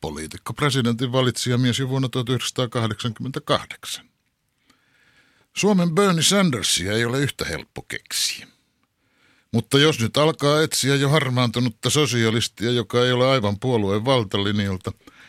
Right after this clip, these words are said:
mutta kykenee villitsemään nuorisoa paremmin kuin keski-ikäiset ehdokkaat – niin eihän Erkki Tuomiojaa voi, voi mitenkään ohittaa. Vaikka Eki onkin menestynyt politiikassa huomattavasti paremmin kuin Bernie toistaiseksi.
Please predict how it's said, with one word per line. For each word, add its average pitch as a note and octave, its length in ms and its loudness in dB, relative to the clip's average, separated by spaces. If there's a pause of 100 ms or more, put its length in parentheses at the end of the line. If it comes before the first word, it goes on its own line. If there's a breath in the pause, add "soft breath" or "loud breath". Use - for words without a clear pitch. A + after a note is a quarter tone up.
(140 loud breath)
mutta - 220 -2
kykenee D#2+ 460 -2
villitsemään D3 580 -2
nuorisoa C3 480 2
paremmin B2+ 440 0
kuin C3 200 -4
keski-ikäiset G2 800 -2
ehdokkaat – G2 680 -6 (600 soft breath)
niin C3+ 160 0
eihän G2 320 0
Erkki A2+ 300 -4
Tuomiojaa G2 640 0
voi, F#2+ 180 -4 (140)
voi G2+ 120 -2
mitenkään D2 500 -6
ohittaa. - 760 -16 (1080 loud breath)
Vaikka C3+ 360 0
Eki C3+ 260 0
onkin B2 240 2
menestynyt G#2+ 560 0
politiikassa G#2 580 -2
huomattavasti C3 520 -4 (100)
paremmin G2 400 -2
kuin C#3 260 -4
Bernie - 480 -2 (220)
toistaiseksi. - 840 -8